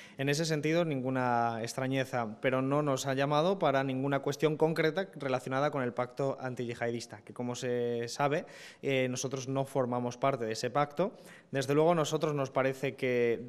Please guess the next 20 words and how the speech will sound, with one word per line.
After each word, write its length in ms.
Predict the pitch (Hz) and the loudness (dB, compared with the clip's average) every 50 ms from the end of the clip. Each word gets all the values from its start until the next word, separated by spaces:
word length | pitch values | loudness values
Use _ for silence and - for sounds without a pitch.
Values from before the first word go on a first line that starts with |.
| - - - _ _ _ _ - | -14 -18 -20 _ _ _ _ -2
debatir 720 | 135 147 151 139 139 143 135 - - 170 175 160 127 120 | 4 6 6 6 6 4 2 0 0 2 2 2 2 0
sobre 680 | - - 147 139 131 135 135 131 131 131 127 127 120 - - - - _ - _ - | -6 -4 -2 -2 0 2 2 4 4 2 2 -2 -6 -10 -14 -20 -20 _ -20 _ -4
una 560 | 160 160 160 160 156 151 147 147 147 147 143 | -2 -2 0 0 0 0 0 2 2 2 2
cuestión 340 | - 143 143 - - 147 143 | 0 -2 -2 0 0 0 2
internacional 640 | 143 139 135 135 123 127 131 - 139 139 143 135 | 0 0 -2 -2 -2 -4 -4 -4 -2 0 2 2
es 120 | 127 120 - | 0 0 -4
necesario 460 | 131 123 - 127 - 139 135 127 113 | -6 -6 -6 -4 -2 -2 0 0 0
en 60 | 113 | -2
campaña, 500 | 110 113 113 110 - 143 143 143 185 - - - | -4 -6 -4 -2 0 0 0 0 -4 -8 -10 -10
es 220 | - 123 - - - | -12 -12 -10 -8 -8
necesario 480 | - - 127 117 - 143 143 131 117 | -8 -8 -6 -4 -2 0 0 0 0
y 140 | 110 110 117 | -2 -2 -4
es 160 | 117 - - | -6 -6 -6
muy 180 | 127 131 151 160 | -4 -2 0 0
buena, 320 | 139 127 127 127 165 233 - - - - - - - | 0 0 0 -2 -2 -4 -6 -12 -18 -18 -20 -16 -10
es 200 | - 123 120 - | -6 -6 -4 -2
algo 240 | 131 127 123 123 120 | -2 -2 -2 -2 -2
que, 480 | - 123 120 117 113 113 110 107 - - | 0 0 2 2 2 0 -2 -6 -8 -6
que 100 | - 131 | -4 -2
también 460 | 117 127 131 139 143 135 117 104 - | -2 0 2 2 0 0 0 -6 -10